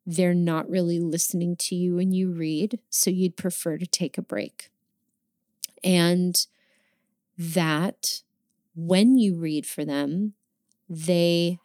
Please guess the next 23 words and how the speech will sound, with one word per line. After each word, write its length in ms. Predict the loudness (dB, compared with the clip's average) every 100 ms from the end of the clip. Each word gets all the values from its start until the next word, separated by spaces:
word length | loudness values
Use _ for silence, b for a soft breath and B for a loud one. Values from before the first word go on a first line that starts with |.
| -4
have 100 | 2
a 60 | 2
lot 540 | 2 0 0 0 -4 _ -4
of 180 | -4 -4 0
input 580 | 2 2 0 -6 -6 -8 _ _ _ _
to 240 | 0 0 0
project 680 | -2 -2 0 -2 -2 -8 -6
onto 480 | -2 0 0 -2 -4
the 140 | -4
reading. 460 | -2 -2 -4 -6 -12 _ B B B B B B B -2
And 640 | 2 4 4 2 2 -2 -6 _ _ _ _ _ _ _ -2
you 300 | 4 4 4
are 140 | 0
perfectly 520 | 0 0 0 -4 -6
fine 480 | -8 0 4 6 6
with 220 | 4 0
that 600 | -4 -4 -4 -6 -6 -8 -8 _ _ _ _ _ _ _ _ _
in 280 | 4 6 4
theory, 920 | 0 -6 0 4 4 2 -2 -6 -10 -4
but 160 | -2 2
would 220 | 2 0
prefer 880 | -4 -4 -4 0 2 2 2 -2 -4 -12 _ _
not 500 | 0 4 4 4 0